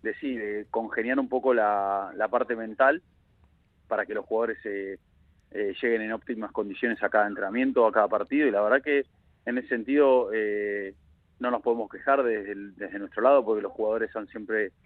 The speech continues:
dado la cara, han siempre puesto lo mejor en cada, en cada partido.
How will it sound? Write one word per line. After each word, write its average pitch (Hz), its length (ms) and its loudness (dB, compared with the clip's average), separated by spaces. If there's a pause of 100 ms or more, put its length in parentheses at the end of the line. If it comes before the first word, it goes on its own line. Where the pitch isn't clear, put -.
(380)
dado 107 200 2
la 98 140 0
cara, 135 380 2 (140)
han 110 260 -14
siempre 107 400 -6 (400)
puesto 107 580 -6 (480)
lo 113 320 0
mejor 127 300 0
en 120 80 -4
cada, 101 520 -2
en 107 60 -12
cada 110 220 0
partido. 127 520 -2